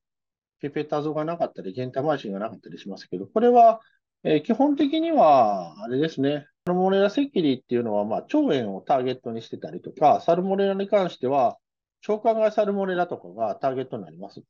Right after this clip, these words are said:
で、まあ、要するに血液培養でサルモネラ出た時に管理性すべき、え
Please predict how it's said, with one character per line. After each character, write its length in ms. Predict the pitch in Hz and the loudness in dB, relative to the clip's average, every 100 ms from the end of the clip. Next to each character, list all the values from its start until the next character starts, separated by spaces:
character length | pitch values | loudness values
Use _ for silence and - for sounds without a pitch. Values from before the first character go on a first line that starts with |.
| 113 | -2
で、 200 | 113 - _ _ _ _ _ _ - | -2 -4 _ _ _ _ _ _ -2
ま 80 | 185 | 2
あ、 40 | |
要 60 | 170 | 2
す 80 | 185 | 0
る 80 | |
に 60 | 131 | 0
血 260 | 170 - 196 | -2 0 0
液 220 | 196 202 | 0 -2
培 240 | 190 185 | 0 2
養 140 | 139 135 | 2 0
で 120 | 170 | 0
サ 120 | 113 | 0
ル 80 | 113 | -2
モ 100 | 120 | -6
ネ 60 | 120 | -4
ラ 60 | |
出 120 | 131 | -4
た 140 | 139 101 | -4 -8
時 260 | 117 - | -10 -12
に 140 | 135 170 | -10 -6
管 200 | 131 113 | -2 -2
理 60 | |
性 200 | 113 117 113 | 0 -2 -2
す 160 | - | -4
べ 160 | 123 98 | -4 -4
き、 420 | - 180 151 | -2 0 2
え 40 | - | 0